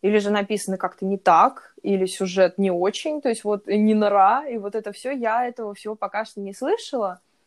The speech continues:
Вот. Хотя, с другой стороны, мне бы хотелось обзавестись там парочкой хейтеров, потому что они всё-таки освежают вот эту всю обстановку.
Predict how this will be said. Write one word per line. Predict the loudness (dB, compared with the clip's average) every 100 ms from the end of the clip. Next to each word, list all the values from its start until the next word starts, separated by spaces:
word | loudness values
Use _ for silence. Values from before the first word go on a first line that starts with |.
| _
Вот. | -10 -8
Хотя, | 0 2
с | 2
другой | 2 0
стороны, | 0 -2 -2
мне | -2
бы | -4
хотелось | -4 -4 -2 -2 -4
обзавестись | -10 -8 -10 -8 -8 -8 -10 -6
там | -4 -4 -10 -14 2
парочкой | 4 4 0 -4
хейтеров, | 0 -2 2 0 0
потому | -4 -8 -6
что | -6
они | -6
всё-таки | -6 -4 -4
освежают | -2 -4 0 0 -2 -6
вот | -16 -16
эту | -18 -18
всю | -14
обстановку. | -12 -10 -12 -12 -6 -2 -2 -4 -8 -8